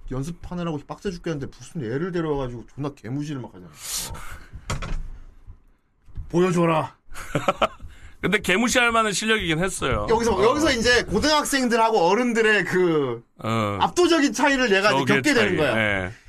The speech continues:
Speaker 1: 얘는 고등학생들 사이에서는 존나 셌지만, 그리고 자기 필살기도 있었잖아.
Speaker 2: 그쵸.
Speaker 1: 귀차 던지기 필살기.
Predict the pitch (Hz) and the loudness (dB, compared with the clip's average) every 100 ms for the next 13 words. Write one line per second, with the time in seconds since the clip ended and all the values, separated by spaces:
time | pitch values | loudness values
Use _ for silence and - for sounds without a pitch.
0 | - 147 202 254 151 160 233 262 247 226 | -6 -2 2 0 0 0 0 0 -2 -2
1 | 196 220 196 175 147 165 220 - 190 160 | -2 -4 -4 -6 -4 -2 0 -2 -4 -4
2 | 143 143 107 80 - _ _ _ _ _ | -4 -2 -4 -10 -20 _ _ _ _ _
3 | _ - 156 147 143 143 214 277 214 151 | _ -6 -4 -4 -4 -4 -2 -2 -2 -4
4 | 120 113 98 87 - - 104 98 76 175 | -8 -10 -14 -14 -14 -10 -6 -4 -4 -2
5 | 165 135 135 127 113 - - 147 110 95 | -2 -2 -4 -6 -8 -10 -10 -10 -8 -12